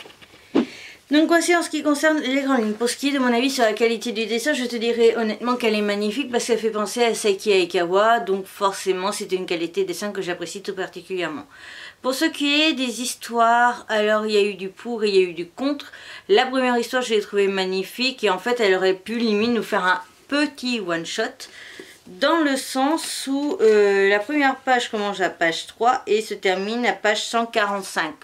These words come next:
Ça fait un, ça fait certains mangas qu'on a qui sont pas très très gros, donc j'ai trouvé ça pas mal.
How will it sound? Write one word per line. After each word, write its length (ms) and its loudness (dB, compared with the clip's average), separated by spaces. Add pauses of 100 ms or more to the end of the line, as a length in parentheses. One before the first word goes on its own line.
(360)
Ça 100 -20
fait 240 -4
un, 340 -2 (380)
ça 160 -6
fait 120 -2
certains 300 -2
mangas 380 0
qu'on 300 -6
a 100 0
qui 160 -10
sont 240 -8
pas 180 -2
très 200 -6
très 180 -4
gros, 320 -2
donc 260 -6
j'ai 160 -12
trouvé 160 2
ça 160 2
pas 180 0
mal. 300 0